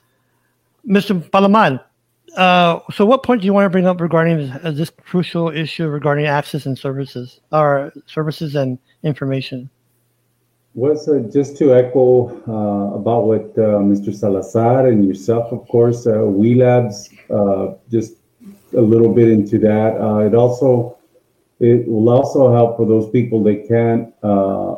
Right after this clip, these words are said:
Speaker 2: um, travel or, or commute to go get testing. Uh, that, that would highly benefit them. Um,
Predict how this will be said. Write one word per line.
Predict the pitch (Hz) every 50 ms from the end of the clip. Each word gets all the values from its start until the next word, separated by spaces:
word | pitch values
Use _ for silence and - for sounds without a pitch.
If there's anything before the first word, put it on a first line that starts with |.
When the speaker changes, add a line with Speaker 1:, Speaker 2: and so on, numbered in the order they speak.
| - 104
Speaker 2:
um, | 104 101 98 95 95 - - - - - 240 - _ _ _ _ _ _ _ _ _ _ _ _ _ _ _ _
travel | - 127 123 120 135 123 117 107 104 107 - _ _ _ _ _ _ -
or, | 113 107 104 104 101 104
or | - - 113 110 107 101 - -
commute | - 117 104 110 127 139 139 135 110 - - _
to | _ - 120 110 107 107 104 104 98 95 95 90 87 - _ _ _ _ _ _ _ _ -
go | 113 110 104
get | 101 113 107 95 - -
testing. | 123 117 104 92 - - 117 104 98 98 104 - - _ _ _ - 101
Uh, | 98 92 - - - - - -
that, | - 101 - - - -
that | 117 113 110
would | 104 104 107 104 101
highly | 101 - 127 135 131 131 127 117
benefit | 120 113 104 104 101 101 - 107 98 - -
them. | 98 92 92 - - _ _ _ _ _ _ _ _ _ _ -
Um, | 104 98 95 95 95 95 95 - - - 113 -